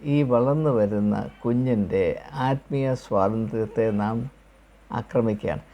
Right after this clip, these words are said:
ആ അപരാധം ചെയ്ത ഒരു പിതാവെന്ന നിലയിലാണ് ഞാൻ നിങ്ങളോട് സംസാരിക്കുന്നത്. ഇത്, ഏഹ്, കെട്ട്, കേട്ടുകേൾവിയുള്ള കഥകളോ അമ്മ, അപ്പ-, അമ്മ, അപ്പ-, അം-, അമ്മുമ്മ കഥകളോ പറയുന്നതല്ല. അനുഭവത്തിൻ്റെ തീച്ചൂളയിൽ നിന്നുകൊണ്ട് ഞാൻ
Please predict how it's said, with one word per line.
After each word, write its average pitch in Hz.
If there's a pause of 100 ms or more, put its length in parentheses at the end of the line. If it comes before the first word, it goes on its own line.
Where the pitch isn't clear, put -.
(240)
ആ 139
അപരാധം 160
ചെയ്ത 131
ഒരു 139 (100)
പിതാവെന്ന 123
നിലയിലാണ് 113
ഞാൻ 113
നിങ്ങളോട് 110
സംസാരിക്കുന്നത്. 113 (360)
ഇത്, 123 (560)
ഏഹ്, -
കെട്ട്, 147 (680)
കേട്ടുകേൾവിയുള്ള 143
കഥകളോ 120
അമ്മ, 117
അപ്പ-, 113
അമ്മ, 123 (400)
അപ്പ-, - (120)
അം-, 233
അമ്മുമ്മ 143
കഥകളോ 131
പറയുന്നതല്ല. 117 (600)
അനുഭവത്തിൻ്റെ 165
തീച്ചൂളയിൽ 139
നിന്നുകൊണ്ട് 120
ഞാൻ 110